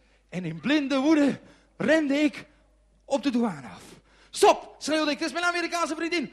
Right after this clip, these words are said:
Stop! Als een wilde man sloeg ik de douane omver.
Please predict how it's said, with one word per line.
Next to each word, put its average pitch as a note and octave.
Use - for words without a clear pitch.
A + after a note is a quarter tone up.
Stop! -
Als G3+
een A#3+
wilde D4+
man D4+
sloeg D#4+
ik D#4
de D#4
douane E4
omver. D#4+